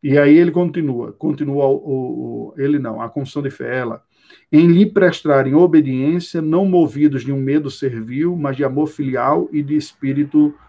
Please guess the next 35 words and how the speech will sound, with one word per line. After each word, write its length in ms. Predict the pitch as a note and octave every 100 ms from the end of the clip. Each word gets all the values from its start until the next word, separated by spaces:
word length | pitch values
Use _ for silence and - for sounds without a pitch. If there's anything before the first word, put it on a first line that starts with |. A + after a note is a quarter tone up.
| _
voluntário." 760 | A#2 B2 C#3+ D#3 D3 A#2+ A2 - - - - -
Lembra 220 | A#3 G#3
que 80 | F#3+
o 40 |
Senhor 200 | - F3
Jesus 340 | D3+ C#3+ D#3+
diz, 200 | C#3 D3
"Já 320 | C#3+ D#3 D3 D3+
não 220 | E3 F#3
vos 180 | E3 D#3
chamo 400 | - E3+ F3+ E3
de 140 | D3+
servos, 680 | - - D#3 D#3+ C#3+ C3 -
mas 240 | C3+ C#3 -
sim 400 | - D#3 E3+ E3+ _ _ -
de 180 | B2+
amigos." 680 | E3 D3+ C3+ A#2+ G#2 - - _ _ _ _ _ - -
É 60 |
verdade 400 | F#3+ A#3+ A#3+ C4+
que 140 | G#3 G#3
esta 220 | G3 G3+
amizade 600 | F3 D3+ A#2+ D#3 E3+ D3+
com 200 | D3 C#3
Deus 500 | B2+ D#3+ D3+ C#3+ _
faz 260 | - D#3+ D#3+
parte 340 | - F3 F3
essencial 480 | D3 - E3+ F3 E3+
da 100 | D3+
relação 380 | D3 C#3+ - D3
do 100 | C3+
povo 320 | - D3 C3+
de 80 | C3+
Deus 260 | B2+ B2+
com 200 | - D3
ele. 180 | B2 B2